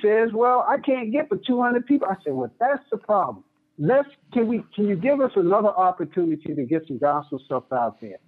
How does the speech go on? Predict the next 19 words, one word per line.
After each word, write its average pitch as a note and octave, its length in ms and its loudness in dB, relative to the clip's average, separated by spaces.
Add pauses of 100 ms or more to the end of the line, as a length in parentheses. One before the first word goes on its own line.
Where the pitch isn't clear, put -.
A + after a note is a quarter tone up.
(240)
And C3 160 -6
that's D#4 320 0
what A#3+ 140 2
I'm G3+ 180 -2
saying F3 360 0
to G#3 60 -2
you. A3 380 0 (400)
Most B3+ 640 0
people A3+ 640 2 (200)
who A3+ 160 0
have A#3+ 320 -2
these A3+ 240 0
events G#3 520 -2 (100)
have F3 260 -2
lost G#3 560 0 (220)
faith C3 340 0 (1300)
in C3 120 -4
the B2 80 -6
gospel B2 580 -4